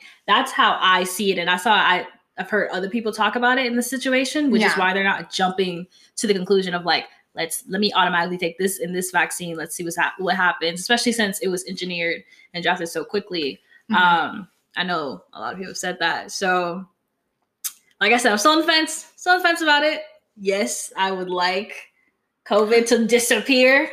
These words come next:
Speaker 1: It cannot just disappear, but yeah. Well, I'll, I'll see. With more, more research information about
Speaker 2: Yeah.
Speaker 1: the vaccine, I would, I guess I would like to know more about it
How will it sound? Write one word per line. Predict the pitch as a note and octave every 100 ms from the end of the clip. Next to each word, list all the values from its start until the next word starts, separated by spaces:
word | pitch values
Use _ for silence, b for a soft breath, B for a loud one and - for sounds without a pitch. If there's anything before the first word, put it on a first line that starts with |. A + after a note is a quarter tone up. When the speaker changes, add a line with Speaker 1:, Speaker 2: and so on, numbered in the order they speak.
| -
Speaker 1:
It | - G3+
cannot | C4 B3 A3 G3+
just | G#3+
disappear, | G3+ G3+ G3 B3+ D4+ B3
but | G3 G3+ F#3 - b b b b b b b _ _ _ _ _ _ _
yeah. | G#3 F3+ D#3+ G3+
Well, | A#3+ F4
I'll, | D4+ F4 - -
I'll | D4 D4
see. | D4 F#3
With | G3
more, | C4 D#4 D4+ D4 -
more | C4 C4+
research | A#3 A3+ A#3+ A3+
information | G3 G3 F#3 F3+ - F3
about | D#3 D#3+
Speaker 2:
Yeah. | E3+
Speaker 1:
the | E3+
vaccine, | D3 A2 - D#3+ D#3 D3 -
I | E3+ D#3+
would, | D#3+ D#3 F3 _ _ -
I | F3
guess | B3 D4+
I |
would | C4+ A#3 -
like | G#3
to | G#3+
know | A#3+
more | F#3+ G3+ G#3
about | G#3 -
it | - -